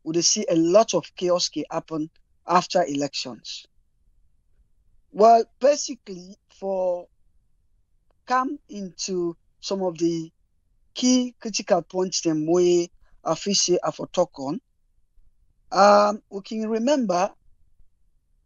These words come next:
the, the, um, United Nations Development Program representative, when Doctor Ba-, Lamin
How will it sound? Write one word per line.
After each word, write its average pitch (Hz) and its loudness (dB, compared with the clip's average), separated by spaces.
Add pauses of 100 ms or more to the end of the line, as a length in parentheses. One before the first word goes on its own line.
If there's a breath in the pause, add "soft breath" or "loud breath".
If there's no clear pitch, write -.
(180)
the, 190 0 (720)
the, 190 4
um, 175 4
United 226 0
Nations 196 -2 (520)
Development 196 2
Program 190 0 (540)
representative, 170 -4
when 185 2 (180)
Doctor 147 -6
Ba-, 147 -4
Lamin 156 -2